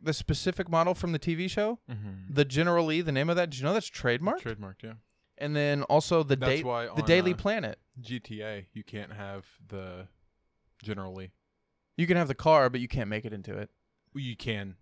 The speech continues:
Speaker 2: uh, if you do crew, 'cause you can get the crew emblem and put it on the roof.
Speaker 1: Can you put the rebel flag up
Speaker 2: Rebel
Speaker 1: there?
Speaker 2: flag on
Speaker 1: Oh
Speaker 2: the
Speaker 1: my
Speaker 2: roof.
Speaker 1: God. Show me. I didn't know you could put the rebel flag on there.
Speaker 2: Like,
Speaker 1: We
Speaker 2: get on G T A?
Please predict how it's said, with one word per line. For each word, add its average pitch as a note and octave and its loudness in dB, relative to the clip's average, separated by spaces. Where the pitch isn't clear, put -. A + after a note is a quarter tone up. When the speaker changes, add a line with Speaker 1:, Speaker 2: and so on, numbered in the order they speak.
Speaker 2:
uh, A2+ -10
if - -12
you A2+ -10
do G2+ -10
crew, G#2+ -8
'cause G#2 -6
you G#2 -8
can A2 -12
get G#2+ -8
the G#2+ -16
crew G2+ -10
emblem F#2 -12
and F2+ -14
put F#2+ -10
it F#2 -10
on F2+ -10
the E2+ -18
roof. F2 -18
Speaker 1:
Can A#2+ -6
you A#2 -4
put - -8
the G#2 -10
rebel A2+ -8
flag - -8
up B2 -8
Speaker 2:
Rebel A2+ -6
Speaker 1:
there? D#3+ -4
Speaker 2:
flag F#2+ -6
on G2+ -6
Speaker 1:
Oh A#2 -2
Speaker 2:
the A2+ 0
Speaker 1:
my G#2 -6
Speaker 2:
roof. F#2+ -12
Speaker 1:
God. G2 -10
Show D#4 -4
me. - -10
I D3+ -8
didn't G3 -6
know G#3 -4
you G#3+ -4
could G3+ -8
put G3+ -6
the G3 -4
rebel G3+ -2
flag - -4
on B2 -6
there. - -4
Speaker 2:
Like, G#2+ -10
Speaker 1:
We E3+ -6
Speaker 2:
get G#2 -8
on G#2+ -8
G G#2 -12
T G2 -12
A? A#2 -12